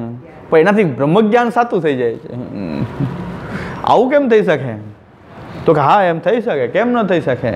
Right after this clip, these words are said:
તો એની માટે જવાબ એ લોકો આપે છે કે થઈ શકે, કે મિથ્યા વસ્તુથી પણ સાચું કાર્ય થાય છે કે નથી થતું? રજ્જુમાં સર્પ દેખાઈ ગયો, માણસ એને જોઈને ભયથી મરી જાય કે ન મરી જાય?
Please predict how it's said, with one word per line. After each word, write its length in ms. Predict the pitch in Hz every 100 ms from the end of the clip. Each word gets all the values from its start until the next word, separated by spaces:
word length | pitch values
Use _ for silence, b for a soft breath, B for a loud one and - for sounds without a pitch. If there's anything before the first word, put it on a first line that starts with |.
| 80 120 131 - B B - -
તો 60 | 151
એની 180 | 147
માટે 200 | 175 190
જવાબ 280 | 202 190 196
એ 60 | 196
લોકો 200 | 202 190
આપે 240 | 185 190
છે 60 | 180
કે 100 | 147
થઈ 240 | 151 240
શકે, 320 | 247 190 139 120 - - - - - - - - - - - - - - -
કે 500 | 202 190 175 185 - - 127
મિથ્યા 480 | 127 156 - 226 226
વસ્તુથી 520 | 220 214 226 214 226
પણ 180 | 226 220
સાચું 380 | 175 175 226
કાર્ય 220 | 208 214 214
થાય 240 | 185 208
છે 120 | 247
કે 80 | 240
નથી 200 | 226 220
થતું? 320 | 202 196 208 - - - - - - - - - -
રજ્જુમાં 760 | 117 151 131 208 220 220 214
સર્પ 260 | 196 214 220
દેખાઈ 320 | 208 214 233
ગયો, 120 | 226
માણસ 280 | 214 185 208
એને 120 | 214
જોઈને 280 | 175 180 208
ભયથી 340 | 160 175 196 208
મરી 200 | 165 214
જાય 160 | 233
કે 100 | 240
ન 100 | 190
મરી 240 | 208 196 185
જાય? 260 | 160 170